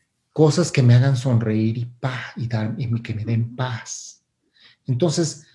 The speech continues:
busco estados amorosos y los propicio. Pero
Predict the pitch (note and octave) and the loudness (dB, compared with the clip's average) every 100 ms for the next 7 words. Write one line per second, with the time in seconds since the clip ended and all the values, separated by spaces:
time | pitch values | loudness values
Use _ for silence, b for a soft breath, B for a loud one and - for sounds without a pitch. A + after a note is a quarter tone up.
0 | b _ G#2 G#2 D#3+ A3+ A#3 - D#4 C#4 | b _ -8 2 8 8 6 2 0 0
1 | - F3 F3+ G3 F3 C#3 B2 B2 B2 A#2+ | 0 0 0 -2 -2 0 4 4 4 2
2 | B2 B2+ - _ C#3 B2 A#2 - B2+ A#2+ | -2 -4 -8 _ 0 2 0 -2 0 0
3 | A#2+ E3+ D#3+ - - - - _ _ _ | -2 -6 -6 -8 -10 -14 -18 _ _ _
4 | _ _ _ _ _ _ _ _ _ _ | _ _ _ _ _ _ _ _ _ _
5 | _ _ _ _ _ _ _ _ F#3 E3 | _ _ _ _ _ _ _ _ 8 12
6 | D3+ C#3+ B2+ A#2+ B2+ E3+ - - | 12 10 10 8 8 4 -2 -16